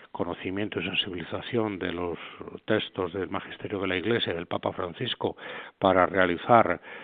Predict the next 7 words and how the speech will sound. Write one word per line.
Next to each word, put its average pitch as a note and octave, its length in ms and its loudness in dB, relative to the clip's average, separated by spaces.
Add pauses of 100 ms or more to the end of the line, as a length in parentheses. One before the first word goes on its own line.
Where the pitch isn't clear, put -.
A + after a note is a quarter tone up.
(140)
eh, E2+ 420 2 (260)
después F2+ 640 2
de F2+ 80 0
la F#2 180 2
Cuaresma, F#2+ 760 2
en F2+ 140 -10
Pascua, G2 540 4